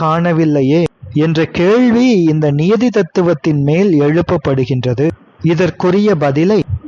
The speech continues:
அடியார் பெருமக்கள், அன்பர்கள் சிந்தித்து, தாங்கள் சிந்தித்தவற்றை பகிர்ந்து கொள்ள வேண்டும்படி, தங்களது கருத்துக்களை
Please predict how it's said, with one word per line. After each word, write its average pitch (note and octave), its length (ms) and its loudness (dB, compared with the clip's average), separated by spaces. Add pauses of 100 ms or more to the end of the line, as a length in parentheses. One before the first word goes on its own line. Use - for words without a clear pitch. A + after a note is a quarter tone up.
(120)
அடியார் F#3 480 0
பெருமக்கள், E3 680 -2 (160)
அன்பர்கள் E3 640 -2 (360)
சிந்தித்து, G#3 680 -2 (300)
தாங்கள் D#3 420 0
சிந்தித்தவற்றை F3 920 -2 (340)
பகிர்ந்து A3 540 0
கொள்ள E3+ 340 0
வேண்டும்படி, D3+ 680 0 (220)
தங்களது D#3+ 440 0
கருத்துக்களை E3+ 680 -2